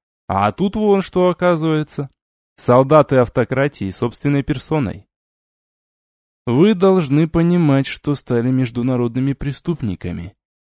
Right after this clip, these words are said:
Завтра при облете пустыни спутник просканирует окрестности, определит несанкционированное вмешательство и вас всех уничтожит».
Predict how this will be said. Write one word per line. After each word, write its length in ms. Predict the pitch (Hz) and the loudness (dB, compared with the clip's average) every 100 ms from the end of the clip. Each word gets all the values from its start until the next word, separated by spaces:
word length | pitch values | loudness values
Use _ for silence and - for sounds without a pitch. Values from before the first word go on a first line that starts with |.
| - | -4
Завтра 560 | 110 104 135 135 101 90 | -2 2 2 2 -2 -4
при 160 | 107 113 | -2 -2
облете 360 | 127 143 - | 0 -4 -4
пустыни 600 | 127 135 - 156 131 90 - _ _ _ | -10 -10 -8 -6 -4 -6 -12 _ _ _
спутник 480 | - - 170 117 98 | -12 -4 -2 -2 -2
просканирует 720 | 110 110 131 131 135 135 127 | -2 -2 -2 0 2 0 0
окрестности, 760 | 131 135 139 - 87 - - _ _ _ - | -4 -2 -4 -4 -10 -10 -20 _ _ _ -6
определит 640 | 101 101 123 123 143 139 | -4 0 0 0 -2 -2
несанкционированное 960 | 117 - 110 - 123 139 131 131 131 127 | -4 -2 -4 -2 0 0 2 2 2 2
вмешательство 800 | 135 127 143 123 85 - 85 87 _ _ _ | 0 0 -2 -4 -8 -12 -14 -16 _ _ _
и 160 | 101 123 | 2 4
вас 300 | 151 117 117 | 6 6 4
всех 420 | - - 104 101 | -2 -4 -4 -2
уничтожит». 760 | 104 107 113 - 98 87 85 | 0 0 -2 -6 -8 -8 -14